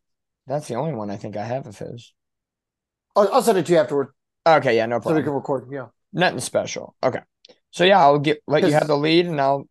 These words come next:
Speaker 1: I will fo-, let me pull up free agents here and stuff.
Speaker 2: Yeah, it's what I have here.
Speaker 1: Uh, position by position.
Speaker 2: Yeah, just because, um, he ships it to the, the people who are in charge of editing our stuff now.
Speaker 1: Oh, yeah, that's right. I,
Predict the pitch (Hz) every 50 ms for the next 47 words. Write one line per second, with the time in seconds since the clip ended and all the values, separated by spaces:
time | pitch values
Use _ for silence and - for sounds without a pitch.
0 | _ - 131 135 139 139 139 135 - - 147 131 95 139 151 147 143 - 147 151
1 | 147 143 - _ _ _ _ _ _ - - - 123 110 104 101 104 104 98 107
2 | 101 101 101 - - - 107 101 92 87 - - - - - - - - - -
3 | - - - _ _ _ _ _ - 147 143 135 127 - 139 131 135 131 120 120
4 | 127 123 127 135 139 135 135 _ _ _ _ _ _ _ _ _ _ _ _ _
5 | _ _ _ - - - - - - 113 113 113 104 - - - - - - _
6 | - - 117 110 113 117 - 131 123 120 117 117 117 113 117 117 113 113 113 110
7 | 104 101 _ _ _ _ _ _ _ _ _ _ _ _ _ _ _ _ _ -
8 | 160 151 147 127 147 135 - - 151 131 - 151 139 131 117 123 135 131 127 127
9 | 127 131 - - - 139 175 180 - - - 180 180 147 131 - 160 151 - -
10 | - 151 127 135 123 107 _ - 151 - - - 147 123 135 139 131 139 139 135
11 | 131 - - 143 135 120 127 135 139 123 123 131 127 127 123 - - - 135 135
12 | - 131 127 127 123 _ _ _ _ _ _ _ _ _ _ _ _ _ _ _
13 | - 135 139 139 131 123 123 135 151 143 120 113 110 110 - 120 120 127 143 165
14 | 175 170 139 120 110 98 85 - - _ _ _ _ - 113 127 135